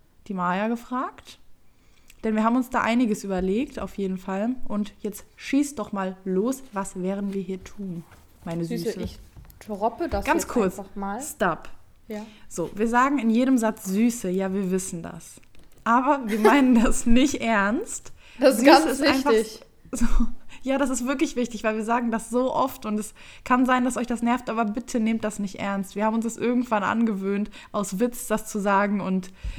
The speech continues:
Speaker 1: jetzt ist es einfach so ein Wort wie, ähm, m-, meine Liebe oder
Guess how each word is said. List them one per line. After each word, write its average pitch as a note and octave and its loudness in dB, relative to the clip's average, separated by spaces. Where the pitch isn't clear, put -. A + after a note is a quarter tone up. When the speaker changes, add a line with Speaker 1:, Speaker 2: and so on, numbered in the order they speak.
Speaker 1:
jetzt G3+ 0
ist A3 -2
es A3 -2
einfach G#3+ -2
so A#3 -4
ein G#3+ 2
Wort G#3 0
wie, G#3+ 2
ähm, G#3 -2
m-, G3+ -6
meine G#3 -2
Liebe G#3+ 0
oder F#3 -2